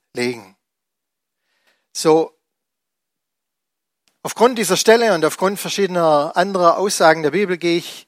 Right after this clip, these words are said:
eher davon aus, dass Jesus nicht sagt, er baut seine Kirche auf Petrus, sondern auf das Bekenntnis, was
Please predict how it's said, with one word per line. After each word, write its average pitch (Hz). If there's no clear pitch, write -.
eher 190
davon 160
aus, 160
dass 135
Jesus 151
nicht 160
sagt, 160
er 143
baut 151
seine 143
Kirche 160
auf -
Petrus, 160
sondern 135
auf 131
das -
Bekenntnis, -
was 143